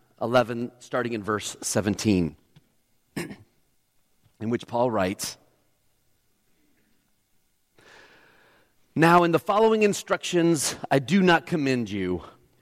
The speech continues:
because when you come together, it is not for better, but for the worse.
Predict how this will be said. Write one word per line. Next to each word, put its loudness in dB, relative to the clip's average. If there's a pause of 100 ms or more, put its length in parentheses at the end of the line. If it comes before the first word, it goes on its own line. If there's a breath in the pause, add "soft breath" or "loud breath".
(120)
because 0
when -2
you 4
come 4
together, 2
it 0
is -4
not 0
for -2
better, 0 (400 loud breath)
but -2
for -2
the 0
worse. -6